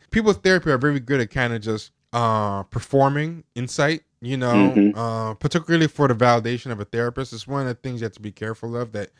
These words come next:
Speaker 1: you're not just sit, saying what you've learned with the therapist wants to hear, and you're trying to show, like, you're clever, you know, like, like, showing that you have all the right answers. He seems like someone like that. Like, he's kind of gained himself in therapy. Like, he's, and that's, like, the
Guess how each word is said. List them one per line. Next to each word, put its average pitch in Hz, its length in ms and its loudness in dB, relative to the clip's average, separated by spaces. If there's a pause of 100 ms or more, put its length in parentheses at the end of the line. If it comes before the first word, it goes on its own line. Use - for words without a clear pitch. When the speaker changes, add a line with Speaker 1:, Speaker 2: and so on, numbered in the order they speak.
Speaker 1:
you're 123 100 -2
not 127 100 2
just 117 200 -8
sit, - 240 -6
saying 123 440 2
what 113 220 0
you've 131 220 -2
learned 127 140 2
with 113 100 -4
the 101 60 -10
therapist 117 600 -2 (100)
wants 113 280 0
to 117 80 -2
hear, 120 340 0
and 113 80 0
you're 110 80 -6
trying 123 280 -2
to 113 60 -2
show, 123 180 0
like, 113 140 2
you're 107 100 -2
clever, 120 480 0
you 123 160 -4
know, 113 200 0
like, 107 280 -2 (180)
like, 110 240 0
showing 120 320 2
that 110 80 -2
you 110 140 0
have 104 120 0
all 104 140 4
the 104 100 -2
right 104 180 2
answers. 107 460 -4
He 139 80 -2
seems 196 220 2
like 165 100 4
someone 143 260 2
like 98 200 0
that. 117 240 4
Like, 95 100 -8
he's 123 280 -6 (120)
kind 156 180 4
of 110 200 -2
gained 135 260 2
himself 123 420 2
in 101 120 -12
therapy. 92 500 -8
Like, 98 220 -14
he's, 113 440 -10 (280)
and 127 420 -2 (160)
that's, 196 160 0
like, 220 160 -2
the 123 280 0